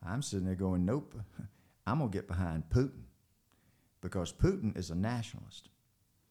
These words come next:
Putin is a Christian. Putin does not like human trafficking. And he did get the Rothschild banking system out of Russia.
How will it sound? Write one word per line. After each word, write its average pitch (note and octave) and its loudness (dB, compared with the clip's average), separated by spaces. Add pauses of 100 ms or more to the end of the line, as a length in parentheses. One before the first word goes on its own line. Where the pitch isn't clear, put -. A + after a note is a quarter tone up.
(520)
Putin D3 2
is G#2+ -2
a E2+ -6
Christian. - -8 (1300)
Putin C3+ 4
does F#2+ 0
not A#2+ 0
like A#2+ -4 (140)
human A#2 2
trafficking. - -8 (1040)
And F2 2
he D3 0
did C#3 2
get G#2+ 0
the D#2+ -4
Rothschild F#2+ 0
banking D#2+ -2
system D#2 -6 (340)
out F2+ 0
of D2+ -6
Russia. E2 -6